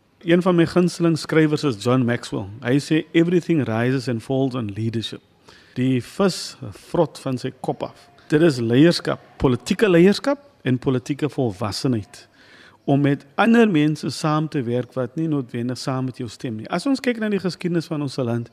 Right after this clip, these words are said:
na vierennegentig, dit was 'n koalisieregering. Dit was 'n regering van nasionale eenheid. So, om hierdie skip te laat werk, het jy nodig politieke leierskap. Maar dan het jy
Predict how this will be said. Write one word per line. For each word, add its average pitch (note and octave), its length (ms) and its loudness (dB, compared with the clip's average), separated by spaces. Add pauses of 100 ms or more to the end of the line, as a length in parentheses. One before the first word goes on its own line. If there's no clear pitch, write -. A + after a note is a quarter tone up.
(480)
na A2+ 260 0
vierennegentig, B2+ 680 -4 (460)
dit D3+ 160 2
was F3 160 0
'n F3+ 120 2
koalisieregering. F3 840 2 (220)
Dit C3 120 -4
was D3 200 2
'n D3+ 60 4
regering D#3 420 0
van D#3 120 -2
nasionale B2+ 540 -2
eenheid. C3 320 -2 (500)
So, F#3 320 4
om E3+ 160 6
hierdie E3 300 6
skip A3 260 0
te D#3+ 100 0
laat C3 140 0
werk, A2+ 280 -4
het B2 160 -4
jy C3 140 2
nodig C#3+ 560 0
politieke D3 480 -2
leierskap. A2+ 460 -6 (580)
Maar B2 220 -2
dan E3+ 180 2
het A3+ 160 0
jy F#3 300 2